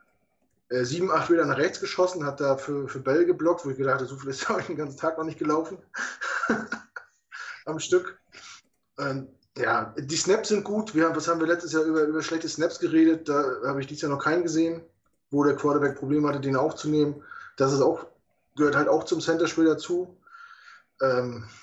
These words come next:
ja, dass er nicht mehr der ist, der mal war, das war eigentlich jedem vorher klar. Ein bisschen mehr habe ich mir auch versprochen. Vielleicht braucht er einfach noch ein bisschen, um den Rost abzuschütteln. Ich meine, so lange, wann haben wir verpflichtet? Im August?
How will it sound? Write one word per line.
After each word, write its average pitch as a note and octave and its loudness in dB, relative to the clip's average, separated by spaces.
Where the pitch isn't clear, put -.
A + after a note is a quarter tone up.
ja, A2 -2
dass A#2 -2
er C3+ 0
nicht C3+ -4
mehr C3+ -2
der C3 4
ist, C3+ 0
der C3 4
mal B2 0
war, A#2 0
das - -4
war A2 -2
eigentlich A2+ -6
jedem A#2 -4
vorher A#2 2
klar. A#2+ 0
Ein - -20
bisschen B2 -4
mehr A#2+ 2
habe A#2 2
ich A2+ -2
mir A#2 4
auch A#2+ 2
versprochen. A#2 0
Vielleicht D#3+ 2
braucht D#3+ 4
er E3 4
einfach D#3+ 2
noch D#3 0
ein C#3+ -2
bisschen, D3+ -4
um C#3+ -6
den C#3 -6
Rost C3+ -6
abzuschütteln. C3+ -6
Ich A#2 -6
meine, B2+ -2
so C#3 -2
lange, C#3 0
wann B2+ 2
haben E3 4
wir D#3 2
verpflichtet? D3 -4
Im C#3 -2
August? - 0